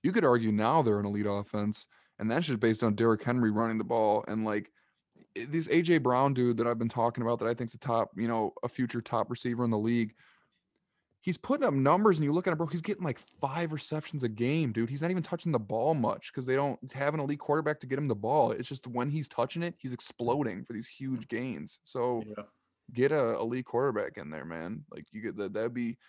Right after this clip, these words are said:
Speaker 1: huge for your offense. Open up the passing game, and that'll make it easier on Derrick Henry because the Ravens just were like, "Let's stack the box and not let Henry do anything, and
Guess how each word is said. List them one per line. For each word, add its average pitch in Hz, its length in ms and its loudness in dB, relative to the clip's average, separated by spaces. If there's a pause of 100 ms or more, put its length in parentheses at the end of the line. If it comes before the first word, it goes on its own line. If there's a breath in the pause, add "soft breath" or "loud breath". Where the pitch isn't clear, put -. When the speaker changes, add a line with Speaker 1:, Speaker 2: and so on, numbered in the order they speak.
(120)
Speaker 1:
huge 127 340 -2
for - 140 -8
your 90 260 -2
offense. 101 320 -8
Open 113 220 -4
up 117 100 -12
the 113 80 -10
passing 120 440 -6
game, 127 360 -4 (240 soft breath)
and 120 120 -2
that'll 156 140 0
make 180 180 -4
it 165 80 -6
easier 170 240 -6
on 143 100 -4
Derrick 143 280 -4
Henry 160 320 -4
because 110 360 -6 (220)
the 120 80 -2
Ravens 123 500 -2
just 110 240 -8
were 117 120 -4
like, 104 340 -2 (760)
"Let's - 160 0
stack 175 260 0
the 131 80 0
box 117 380 2
and 117 80 0
not 110 180 0
let 113 140 0
Henry 110 320 -4
do 95 380 -4
anything, 85 640 -10 (180)
and 85 320 -10